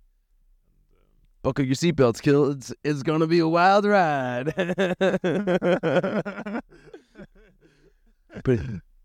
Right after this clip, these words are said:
but, but actually, that was also taught to us by the great sages, and they told us what that time does look like. It, it looks like a time where, where maybe the most symbolic imagery is the lion or the wolf will lay with the lamb,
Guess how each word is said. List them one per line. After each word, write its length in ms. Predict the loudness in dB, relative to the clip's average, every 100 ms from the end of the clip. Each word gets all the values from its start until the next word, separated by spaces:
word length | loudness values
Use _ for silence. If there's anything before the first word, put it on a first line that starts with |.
| _
but, 320 | -4 -2 -2
but 120 | -4 -8 _ _ _ -4
actually, 320 | -2 -2 0
that 180 | 2 2
was 120 | 2
also 240 | 0 -2
taught 280 | -4 -4 -4
to 140 | -6 -8
us 180 | -8
by 160 | -8 -6
the 80 | -4
great 220 | -4 -4
sages, 560 | -4 -4 -4 -8 -12 -16 _ _ _ -4
and 140 | 0
they 80 | 0
told 260 | 0 0
us 160 | 0 -2
what 160 | -4 -2
that 160 | -6
time 260 | -4 -4 -2
does 180 | -2 -4
look 160 | -6
like. 320 | -8 -12 -18 -20 _ -20 -18 -10
It, 120 | -4 -2
it 80 |
looks 200 | 0 0
like 140 | 0 -2
a 60 |
time 400 | -4 -4 -2 -2
where, 240 | -2 -2 -6 _ _ _ _
where 440 | -4 -2 -2 -4 -10 _ _ _ _ _ _ 0
maybe 280 | 2 2 2
the 100 | 2
most 220 | 0 -2
symbolic 600 | -2 2 2 2 2 0
imagery 520 | -2 -2 -4 -6 -8 -14 _ _ _ _ -4
is 200 | -4 -2
the 120 | 0
lion 560 | 0 2 0 0 -4 -8 _ _ _ _ _
or 80 | 0
the 80 | 2
wolf 340 | 2 0 0
will 80 | 0
lay 140 | 2
with 160 | 0 -2
the 80 | -2
lamb, 340 | -2 -4 -8